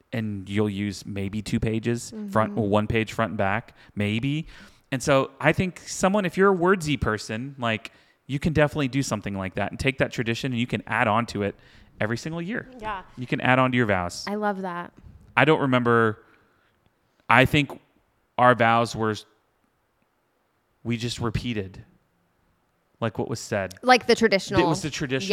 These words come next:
Speaker 2: Yeah.
Speaker 1: Like, we didn't write our own vows. I'm a, uh, now looking back, like, I'm such a words person. I should have.
Speaker 2: Yes, you should have.
Speaker 1: Like, so.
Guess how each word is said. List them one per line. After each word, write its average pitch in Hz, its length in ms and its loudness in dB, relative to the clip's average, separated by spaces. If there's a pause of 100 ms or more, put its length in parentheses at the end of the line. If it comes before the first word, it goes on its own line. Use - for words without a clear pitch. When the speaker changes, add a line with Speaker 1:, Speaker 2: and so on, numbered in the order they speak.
(160)
Speaker 2:
Yeah. 98 60 -12
Speaker 1:
Like, 98 300 -10 (120)
we 127 200 -6
didn't 131 280 -6
write 104 340 -2
our 104 160 -6
own 107 180 -4
vows. 98 400 -4 (380)
I'm 151 160 4
a, - 160 0
uh, - 80 -4 (160)
now 120 280 4
looking 120 300 -2
back, 107 340 -2
like, 95 340 -8
I'm 107 100 -10
such - 300 -2
a 120 40 4
words 92 300 -4
person. 104 520 -6
I 101 100 -2
should 90 280 -8
have. 87 300 -12
Speaker 2:
Yes, 208 380 2
you 196 100 -6
should 190 180 -4
have. 190 100 2
Speaker 1:
Like, 196 160 -4
so. 123 320 4